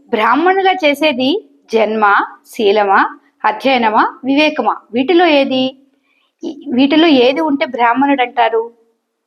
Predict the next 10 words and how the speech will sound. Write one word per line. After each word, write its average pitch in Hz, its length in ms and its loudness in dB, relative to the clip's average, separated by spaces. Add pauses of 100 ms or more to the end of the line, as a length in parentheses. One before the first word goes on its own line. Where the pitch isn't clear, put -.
(1800)
జవాబు, 220 560 0 (520)
ఆయన 220 180 -2
ఏం 226 200 -6
చెప్తారంటే 240 440 0
ధర్మరాజు, 214 840 -2
"వీటిలో 240 360 0
ఏదీ 269 540 0
కాదు, 226 440 -2 (1400)
నడవడిక 269 720 2
మాత్రమే 285 720 0